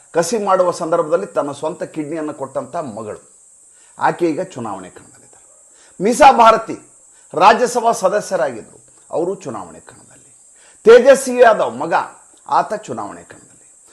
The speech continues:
ಇನ್ನೊಬ್ಬ ಮಗ ತೇಜ್ ಪ್ರತಾಪ್ ಯಾದವ್, ಆತನು ಚುನಾವಣಾ ಕಣದಲ್ಲಿ. ಲಾಲು ಯಾದವ್ನ ಒಂದೇ ಒಂದು ಗುರಿ, ಜೀವನದ ಗುರಿ ಏನು ಗೊತ್ತಾ? ಹೇಗಾದ್ರೂ ಮಾಡಿ ಮಗ ತೇಜಸ್ವಿ ಯಾದವ್ ಬಿಹಾರದ ಮುಖ್ಯಮಂತ್ರಿ ಆಗುವುದನ್ನ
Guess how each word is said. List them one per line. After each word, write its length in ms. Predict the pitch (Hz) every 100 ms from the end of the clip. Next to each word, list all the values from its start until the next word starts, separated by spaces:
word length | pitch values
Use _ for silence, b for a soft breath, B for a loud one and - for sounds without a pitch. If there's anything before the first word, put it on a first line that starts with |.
| b
ಇನ್ನೊಬ್ಬ 320 | 185 254 254 247
ಮಗ 160 | 233 240
ತೇಜ್ 420 | - 233 269 240
ಪ್ರತಾಪ್ 420 | 247 233 233 233
ಯಾದವ್, 300 | 185 135 98 - _ -
ಆತನು 380 | 147 180 202 220
ಚುನಾವಣಾ 460 | - 139 107 90 92
ಕಣದಲ್ಲಿ. 260 | - - - _ _ _ _ _ _ b b b b 107
ಲಾಲು 340 | 117 147 190
ಯಾದವ್ನ 380 | 175 160 160 151
ಒಂದೇ 360 | 127 131 175
ಒಂದು 260 | 208 196 175
ಗುರಿ, 220 | 143 147
ಜೀವನದ 480 | 127 135 156 160 131
ಗುರಿ 240 | 117 135
ಏನು 160 | 120 117
ಗೊತ್ತಾ? 480 | 95 - 87 - - _ _ _ _ _ _ _ _ _ -
ಹೇಗಾದ್ರೂ 580 | 127 143 165 202 247 247
ಮಾಡಿ 320 | 180 127 101 - b b -
ಮಗ 160 | 143
ತೇಜಸ್ವಿ 600 | 170 147 139 160 170 131 131
ಯಾದವ್ 420 | 107 104 208 - - _ b b 113
ಬಿಹಾರದ 560 | 120 156 202 208 190
ಮುಖ್ಯಮಂತ್ರಿ 680 | 185 135 131 180 165 151 147
ಆಗುವುದನ್ನ 640 | 135 131 127 131 127 127